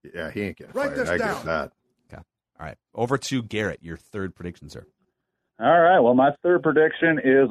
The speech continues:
Speaker 4: also an A E W prediction. Uh, tonight, A E W is running their Blood and Guts special. It will be a
Speaker 1: <laughs>
Speaker 4: ten men.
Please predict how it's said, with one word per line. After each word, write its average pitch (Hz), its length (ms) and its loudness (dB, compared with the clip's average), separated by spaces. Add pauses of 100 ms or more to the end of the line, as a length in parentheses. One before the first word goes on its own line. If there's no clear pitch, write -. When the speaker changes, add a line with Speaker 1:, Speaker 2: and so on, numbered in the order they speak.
(100)
Speaker 4:
also 117 680 2 (140)
an 120 100 -4
A - 20 2
E 117 240 4
W 110 340 2
prediction. 95 580 -2 (500)
Uh, 92 460 4 (140)
tonight, 127 560 2
A 131 60 0
E 127 180 4
W 131 460 6 (240)
is 110 280 0
running 117 580 2
their 110 260 0
Blood 110 600 2
and 113 240 -2 (160)
Guts 113 200 2 (320)
special. 104 600 -2
It 90 100 -4
will 95 180 -8
be 101 220 -2
a 95 180 4 (140)
Speaker 1:
<laughs> - 140 -14
Speaker 4:
ten 135 360 2
men. 120 460 4